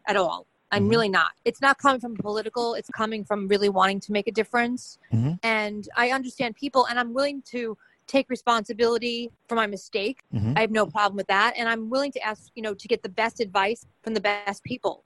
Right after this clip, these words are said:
Speaker 1: And, and I not just gonna be a person who's just gonna be like a power hungry monster. I want to actually get all the information and gather the best people on my team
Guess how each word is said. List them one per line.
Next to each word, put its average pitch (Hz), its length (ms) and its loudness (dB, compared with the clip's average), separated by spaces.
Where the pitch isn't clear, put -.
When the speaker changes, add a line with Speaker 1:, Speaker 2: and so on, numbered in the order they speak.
Speaker 1:
And, 208 160 -2
and 220 120 -2
I 208 220 -2
not 214 340 2
just - 180 -12
gonna 202 160 -2
be 202 400 -6
a 202 60 -6
person 226 420 4
who's 202 140 2
just 190 160 -14
gonna 196 160 2
be 202 140 6
like 190 180 6
a 175 80 -4
power 214 320 4
hungry 190 260 2
monster. 202 540 2
I 220 160 2
want 220 380 4
to 214 320 -2
actually 220 500 2
get 247 240 4
all 277 200 6
the 277 120 2
information 247 680 -4
and 220 140 -2
gather 226 300 4
the 208 120 -4
best 220 280 -2
people 220 260 4
on 202 100 6
my 185 100 2
team 220 460 2